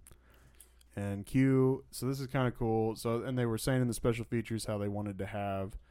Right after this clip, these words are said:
a lot of the stuff from the older Bond movies, the gadgets and whatnot. So we had the,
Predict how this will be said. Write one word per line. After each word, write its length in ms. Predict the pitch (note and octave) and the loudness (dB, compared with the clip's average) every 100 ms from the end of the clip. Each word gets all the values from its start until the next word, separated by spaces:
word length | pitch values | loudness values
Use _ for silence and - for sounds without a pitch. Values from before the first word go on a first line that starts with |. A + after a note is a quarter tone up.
| - - - | -20 -20 -12
a 40 | G2 | -4
lot 200 | G#2 G#2 | -2 -2
of 80 | |
the 60 | F#2+ | -4
stuff 480 | - G#2 F#2+ F2+ - | -6 -4 -4 -4 -6
from 540 | - G2 F#2 F2 F2 F2+ - - | -8 -8 -8 -10 -12 -16 -20 -14
the 140 | G2 G2+ | -8 -6
older 200 | G2+ F#2+ | -6 -6
Bond 340 | G#2 G#2+ G#2+ | -4 -2 -2
movies, 480 | G#2+ G#2 G#2+ G#2 - - - - - - | -2 -2 -2 -4 -8 -16 -20 -20 -20 -20
the 60 | - | -8
gadgets 460 | A2 G#2 G#2+ G#2+ A2 | -2 0 0 -4 -6
and 100 | G#2 | -4
whatnot. 540 | G#2 F#2+ G2 F#2+ F2+ - _ - | -4 -4 -6 -6 -8 -14 _ -16
So 420 | - - F2+ F#2 F#2+ | -12 -8 -6 -6 -6
we 140 | F#2+ | -8
had 280 | F#2+ F#2 F2 | -8 -10 -10
the, 340 | F2+ E2+ F2 | -10 -10 -10